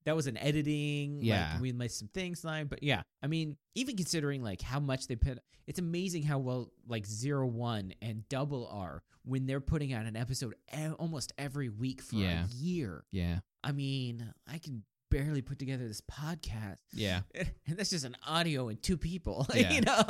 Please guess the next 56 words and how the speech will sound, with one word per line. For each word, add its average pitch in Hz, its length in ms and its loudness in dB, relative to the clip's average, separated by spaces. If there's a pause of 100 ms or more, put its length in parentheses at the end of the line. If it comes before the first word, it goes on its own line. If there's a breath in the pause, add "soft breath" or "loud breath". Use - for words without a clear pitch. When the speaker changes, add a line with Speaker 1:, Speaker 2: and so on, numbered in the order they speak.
Speaker 2:
It's 233 100 6
not 117 100 8
like 107 160 2
we're 90 240 0
cutting 95 300 -2
things 95 240 0
together. 87 400 0
It's 92 140 -4
not 101 120 2
like 85 120 -2
a 82 60 -4
forty-person 95 520 -2
Speaker 1:
Yeah, 156 160 2
I 170 60 4
just 95 160 0
Speaker 2:
project. - 380 -4
Speaker 1:
<laughs> - 40 -12
yeah, 170 140 6 (400)
it's - 180 -8
just - 120 -8
like, 135 140 -4 (180)
it's 170 180 2
amazing 151 520 4
that 120 200 -2
anything 151 460 2
cohesive 135 520 2
comes 117 280 0
out 117 240 4
of 101 120 -2
it. 85 160 -6 (220 loud breath)
When 165 160 4
you 165 80 8
think 170 200 0
about 131 200 4
things 135 220 -2
like, 95 200 2 (260)
you 190 100 -4
remember 247 180 -2
when 151 80 2
we 139 140 4
were 120 60 2
a 117 40 -2
kid, 113 220 2
it - 20 0
was 110 140 -2
just, 120 160 -4
like, 95 180 -4
twenty-six 127 500 2
episodes 107 480 2
and 101 120 0
then 98 180 -2
three 139 140 2
months 113 260 0
of 95 100 -10
a - 40 -12
se-, - 280 -2